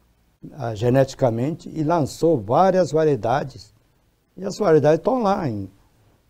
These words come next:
Ninguém usa. Aí nós estamos incentivando o pessoal do orgânico a usar essas variedades, porque essas variedades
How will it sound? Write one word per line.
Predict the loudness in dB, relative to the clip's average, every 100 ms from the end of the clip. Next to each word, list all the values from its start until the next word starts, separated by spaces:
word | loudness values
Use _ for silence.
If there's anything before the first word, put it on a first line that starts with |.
| -6
Ninguém | 0 2 4
usa. | 2 0 -2 -6 -12 _ _ _ _ _
Aí | -6 0 2 2 0 -4 -8
nós | -6 -2
estamos | -2 0 0 2 -2 -6
incentivando | -8 -6 -2 -2 -2 -2 0 0 0 -2 -6
o | -10 _ _ _
pessoal | -8 -2 2 2
do | 6
orgânico | 6 6 2 0 2 -2 -6 -10 -10
a | -6 -2 2
usar | 2 2 0 0
essas | 0 -4 -2
variedades, | -2 -2 -2 0 0 -2 -10 _ _ _ _ _ _
porque | -2 2
essas | 2 4 0 4
variedades | 4 6 4 2 0 -2 -12 -20